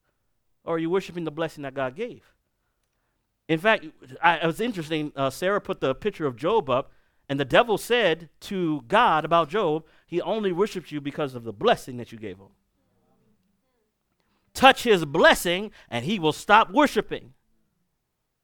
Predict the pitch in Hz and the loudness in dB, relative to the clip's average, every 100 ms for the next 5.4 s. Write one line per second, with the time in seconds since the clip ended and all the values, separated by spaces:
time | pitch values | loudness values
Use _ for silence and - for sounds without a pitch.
0 | _ _ _ _ _ _ _ _ _ _ | _ _ _ _ _ _ _ _ _ _
1 | _ _ _ _ _ _ - 107 113 135 | _ _ _ _ _ _ -8 -8 -4 -4
2 | 135 135 127 131 104 101 _ _ _ _ | -4 -6 -6 -10 -12 -20 _ _ _ _
3 | _ _ _ _ _ _ _ _ _ _ | _ _ _ _ _ _ _ _ _ _
4 | 127 135 196 160 170 123 156 170 - 151 | -8 -2 0 0 -2 -8 -4 -4 -4 -6
5 | 175 139 156 | -4 -4 -6